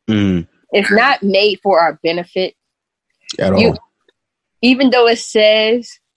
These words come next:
Speaker 2: one nation under God, indivisible, that is true in the whole. But as the individual, your rights are different from the average white person's rights. And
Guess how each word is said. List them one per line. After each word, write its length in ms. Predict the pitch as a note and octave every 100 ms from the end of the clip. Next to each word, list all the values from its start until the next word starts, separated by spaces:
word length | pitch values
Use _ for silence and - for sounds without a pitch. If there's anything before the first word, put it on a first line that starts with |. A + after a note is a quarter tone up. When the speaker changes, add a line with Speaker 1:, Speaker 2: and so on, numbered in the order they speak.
| _ _ -
Speaker 2:
one 340 | F3+ F#3+ G3
nation 640 | F#3+ G3 G3+ A3 G3+ G3 -
under 240 | D3+ F3+ F#3
God, 480 | F3+ F3+ F3+ F3 -
indivisible, 760 | F3 F3+ F3 F3 F3 F3+ F3 F#3 _ _
that 180 | G3+ G3+
is 220 | A3 A3 -
true 460 | - C4+ A3+ D#3+ - _ -
in 340 | F3 F3 F3
the 140 | F3 D#3+
whole. 640 | - G#3+ A3+ G3+ D#3+ A#2 - _
But 160 | F3 -
as 200 | F3+ F#3
the 120 | F3+ -
individual, 1040 | F#3 F3+ E3+ G#3 B3+ C4 C4+ C4+ C4+ C#4 - _ _ - _ -
your 440 | F3 A3 B3+ C4+
rights 360 | A#3 A3+ A#3 G#3+
are 120 | F#3
different 520 | F3 F#3+ F#3+ F3+ E3 _
from 400 | - E3+ E3 D#3 -
the 140 | F3+ D#3
average 400 | E3 E3+ E3 -
white 240 | D#3 D3
person's 440 | - C#3 - D3 -
rights. 440 | - - - - _ _ _ _ _ - _ _ _ - _
And 560 | - E3+ E3 D#3+ D#3 D3